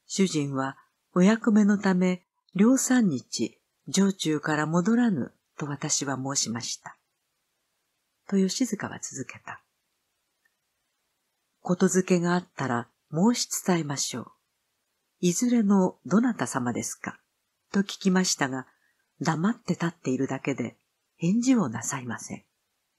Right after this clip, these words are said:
娘の髪形や身なりは武家風であるが、見ると着物は泥だらけで、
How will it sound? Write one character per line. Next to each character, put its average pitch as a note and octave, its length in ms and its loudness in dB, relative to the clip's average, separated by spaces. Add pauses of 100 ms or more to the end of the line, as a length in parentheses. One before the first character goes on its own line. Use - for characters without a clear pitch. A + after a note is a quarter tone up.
(1600)
娘 C4+ 400 6
の B3 140 6
髪 A3+ 280 4
形 G3 480 0
や F3 140 4
身 G#3 120 6
な A3+ 140 8
り C3+ 140 -2
は B2 300 -6
武 D3 120 -4
家 G#3 140 2
風 F3+ 240 2
で D#3+ 120 -2
あ D3+ 80 -4
る A#2+ 140 -4
が、 A2+ 180 -6 (640)
見 G3 140 6
る E3 100 2
と C#3 300 -4 (280)
着 - 140 -4
物 G#3+ 300 6
は G3 140 4
泥 E3+ 220 0
だ G#3+ 140 0
ら E3 140 -4
け - 160 -8
で、 A#2+ 200 -4